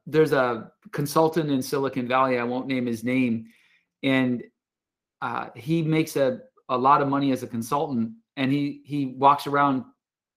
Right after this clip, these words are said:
explaining to people how he's so great because he helped eBay become successful. And he didn't help eBay come, become successful. He was just lucky. He was, like,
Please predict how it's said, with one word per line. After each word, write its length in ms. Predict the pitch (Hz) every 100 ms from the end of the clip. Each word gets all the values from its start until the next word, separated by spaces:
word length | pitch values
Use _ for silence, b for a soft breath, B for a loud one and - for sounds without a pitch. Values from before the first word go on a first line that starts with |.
| _ 214 190 214 220 -
explaining 600 | 147 - 156 147 151 147
to 80 | 131
people 340 | 147 139 131
how 220 | 127 135 139
he's 160 | 135
so 220 | - 147
great 400 | 135 139 147 139
because 360 | 127 135 127 117
he 140 | 143
helped 340 | 135 131 - - b b b b - -
eBay 640 | 170 156 139 135 120 - _
become 300 | 139 - -
successful. 800 | - 113 143 156 - 113 107 - _ _ _ _ _ _ _ _ _ _ 143
And 520 | 139 135 135 131 - _ _
he 180 | - 175
didn't 200 | 190 220
help 200 | 175 139
eBay 460 | 131 127 123 120 - -
come, 200 | - 120
become 240 | 117 120 113
successful. 460 | 117 123 113 113
He 140 | 120 156
was 220 | 160 151
just 280 | 160 147 139
lucky. 340 | 151 160 135
He 100 | 123
was, 200 | 127 123
like, 220 | 135 131